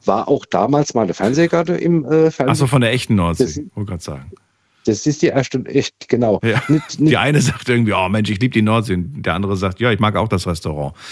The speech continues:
Speaker 2: Nee, nee, also
Speaker 1: Ja, genau, nee, nee.
Speaker 2: <laughs> Okay.
Speaker 1: Ich meine das mehr.
Speaker 2: Ja.
Speaker 1: <laughs> Ja. Und seit dem Tag bin ich der glücklichste Mensch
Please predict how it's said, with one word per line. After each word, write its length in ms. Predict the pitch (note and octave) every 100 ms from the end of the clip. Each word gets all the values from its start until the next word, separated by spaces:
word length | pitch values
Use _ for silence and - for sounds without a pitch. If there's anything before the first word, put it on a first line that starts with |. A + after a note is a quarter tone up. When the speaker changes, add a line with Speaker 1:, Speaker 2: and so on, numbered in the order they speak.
| - -
Speaker 2:
Nee, 120 | C3
nee, 120 | D#3 A#2
also 180 | -
Speaker 1:
Ja, 100 | C3
genau, 320 | B2+ B2 G#2 F#2
nee, 200 | F#2 F#2+
nee. 120 | F#2+ C#4 - - _
Speaker 2:
<laughs> 460 | - - - - -
Okay. 120 | B2
Speaker 1:
Ich 120 | -
meine 200 | A#2 C3+
das 200 | C#3 G#2
mehr. 320 | G#2+ A2 G#2+ _ _
Speaker 2:
Ja. 220 | - G#2 B3 A3 C4
Speaker 1:
<laughs> 240 | - D4 -
Ja. 200 | F#3+ G3+ - _ _
Und 180 | A2+ A2
seit 240 | F#2 G2+
dem 140 | C3+ C#3+
Tag 260 | C#3+ -
bin 120 | B2+ B2
ich 320 | - - - _ _ _ _ -
der 80 | A#2+
glücklichste 600 | - D#3 - D#3 - C#3
Mensch 340 | G#2 C3 -